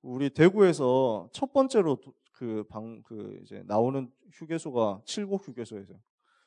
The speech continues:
고등학교 이 학년 때 수학여행을 가는데 고속버스 추-, 그 이제 버스 타고 출발하자마자 삼십 분도 안 가가지고 휴게소를 가는 거야. 이게 말이 되냐? 웃기잖아. 근데 가, 들어가는 거야. 겨우 잤는데, 잠들었는데.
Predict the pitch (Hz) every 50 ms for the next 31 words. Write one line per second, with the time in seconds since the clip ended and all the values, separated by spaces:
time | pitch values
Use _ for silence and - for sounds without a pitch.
0 | _ _ _ _ _ _ _ - 151 151 202 226 226 220 220 156 147 151 175 185
1 | 190 190 185 - 131 - - - 208 220 233 240 233 226 214 190 175 156 135 120
2 | 131 123 127 131 127 113 104 101 95 101 101 104 101 104 - _ _ _ _ _
3 | _ _ _ _ _ _ _ _ _ _ - 147 165 196 254 247 - - 240 240
4 | 247 247 240 220 208 180 156 135 - - - - - _ _ - 143 131 120 117
5 | 113 117 - - - 226 226 - 226 - - 214 202 208 202 - - - 302 294
6 | 294 285 269 269 277 277 285 262 214 151 131 135 185 247 277 - _ _ _ _
7 | _ _ - - - 302 349 349 320 - 240 214 185 151 127 127 139 160 165 180
8 | 160 156 131 - 180 175 185 196 196 196 160 127 113 95 98 101 98 85 - 98
9 | 120 139 131 107 104 107 120 175 202 214 220 165 120 117 160 214 - _ _ _
10 | _ _ _ _ _ _ _ - 175 214 - 349 285 196 131 110 107 107 113 110
11 | 101 101 117 123 _ - 254 294 175 208 - - - 127 139 135 110 - - 139
12 | 156 160 151 147 156 147 123 107 92 - - - - 127 175 247 277 220 180 135
13 | 143 151 160 160 151 123 104 82 - 110 - - 123 120 127 135 147 131 117 101
14 | 92 95 95 95 101 -